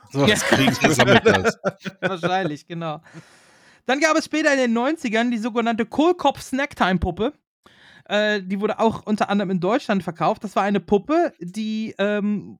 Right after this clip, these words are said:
Speaker 2: ja, dargestellt hat, zu essen. Und zwar konntest du der da Plastikteile in den Mund geben. Die hatte einen Motor im Mund, der dann den Kaumechanismus,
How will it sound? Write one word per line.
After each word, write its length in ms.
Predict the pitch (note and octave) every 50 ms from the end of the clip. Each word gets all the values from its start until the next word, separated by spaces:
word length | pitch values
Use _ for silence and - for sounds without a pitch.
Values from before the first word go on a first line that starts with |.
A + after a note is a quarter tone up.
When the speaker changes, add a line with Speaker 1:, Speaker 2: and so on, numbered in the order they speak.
| _ _ _
Speaker 2:
ja, 240 | G#3+ G#3 C3+ - - _
dargestellt 680 | D3+ C#3 F3 E3 G#3 B3 C4 C4 - - B3+ B3 - -
hat, 180 | A#3+ A3+ -
zu 160 | - - A3
essen. 460 | - - B3+ C4+ - - A3 E3 D3 D3
Und 140 | D3+ D#3
zwar 160 | - E3 F3+ -
konntest 300 | - A3+ A3 G#3 - G#3
du 40 |
der 140 | F#3 G3 G3
da 80 | G3 F#3
Plastikteile 640 | - - F#3+ G#3+ - - C#4 - - C#4+ C#4 C4+ C4+
in 60 | B3
den 60 | B3+
Mund 180 | C4+ C#4+ - -
geben. 260 | C4+ C4+ C#4+ C#4+ C4
Die 100 | G#3 G3+
hatte 180 | G#3 - -
einen 180 | - D#3+ D#3+ D#3+
Motor 460 | D#3+ E3 G#3 B3 - - C#4+ C4+ A#3
im 80 | A#3+ B3
Mund, 260 | B3+ D4+ D#4+ D#4+ -
der 120 | E3+ F3
dann 140 | F3 F3+ E3+
den 120 | F3 E3+ E3
Kaumechanismus, 880 | - - F#3 G#3+ A3+ C4 - - B3 A#3 B3+ - - C4 C4+ C#4 -